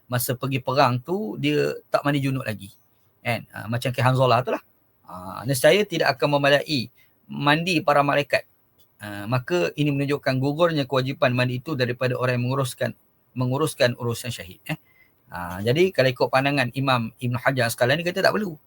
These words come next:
Tak perlu. Tak perlu kita mandikan jenazah orang yang masa dia perang tu dia berjunub. Apakah kena mandi junub? Tak perlu. Ini pandangan Al-Imam Ibn Hajar Al-Asqalani. Habis, start. Ha, di sini maksudnya kita nampak ada khilaf lah,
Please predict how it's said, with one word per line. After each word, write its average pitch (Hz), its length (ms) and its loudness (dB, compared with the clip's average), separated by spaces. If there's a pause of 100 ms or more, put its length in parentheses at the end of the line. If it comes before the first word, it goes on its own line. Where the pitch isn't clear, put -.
(280)
Tak - 160 -12
perlu. 113 320 -4
Tak - 160 -4
perlu 156 160 0
kita 143 320 -2
mandikan 143 560 0 (400)
jenazah 139 480 4 (160)
orang 143 400 4
yang 165 240 2
masa 143 240 0
dia 147 100 2
perang 156 300 0
tu 180 80 0
dia 156 80 0
berjunub. 135 320 -4 (240)
Apakah 135 320 2
kena 151 160 0
mandi 156 160 2
junub? 156 240 -2
Tak - 160 -6
perlu. 98 160 -12 (320)
Ini 147 160 -2
pandangan 120 420 0
Al-Imam 117 460 -2 (340)
Ibn 120 220 -4
Hajar 127 320 2
Al-Asqalani. 98 580 -10 (220)
Habis, 139 260 0
start. - 220 8 (760)
Ha, 101 200 -8
di 101 40 -4
sini 139 200 0
maksudnya 147 280 2
kita 147 200 2
nampak 135 320 2
ada 123 80 0
khilaf 123 400 2
lah, 165 80 2